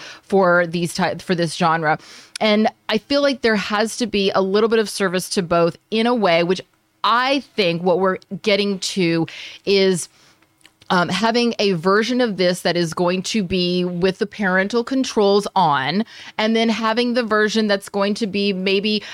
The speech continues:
and maybe it becomes another, uh, another pay subscription, like all Disney, because Disney, let's face it, is for family-friendly programming, regardless of what they have,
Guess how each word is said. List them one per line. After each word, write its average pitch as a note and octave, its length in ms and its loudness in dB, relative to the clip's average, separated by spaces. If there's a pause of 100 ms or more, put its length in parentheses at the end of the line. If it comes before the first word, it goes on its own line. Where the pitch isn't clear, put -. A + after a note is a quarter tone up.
and B3+ 140 2
maybe D4 320 0
it C4+ 80 -2
becomes A#3+ 520 0
another, A3 680 2
uh, F#3 260 4
another G#3 300 4
pay A3 240 0
subscription, G#3 720 -4 (240)
like F#3 220 0 (520)
all G#3 360 4
Disney, A3 720 0
because G3 400 -2
Disney, G3+ 680 0 (360)
let's G#3+ 240 -2
face D#4+ 320 0
it, G3 180 0 (320)
is A#3+ 400 0 (280)
for A3+ 360 2
family-friendly A#3 1160 0
programming, D#3+ 760 -2
regardless G3+ 580 0
of A#3+ 120 -4
what A3+ 260 0
they G#3+ 160 2
have, G#3 420 0